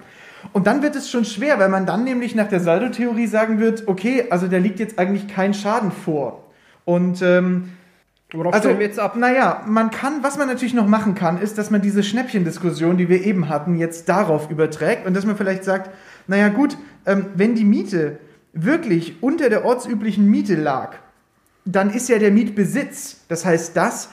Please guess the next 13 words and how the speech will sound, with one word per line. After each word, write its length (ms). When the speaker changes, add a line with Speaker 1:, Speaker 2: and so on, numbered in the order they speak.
Speaker 1:
was 220
er 140
dann 200
aufgegeben 680
hat, 340
äh, 80
aufgrund 420
dieser 240
Täuschung, 520
eigentlich 300
viel 260
mehr 400
wert 520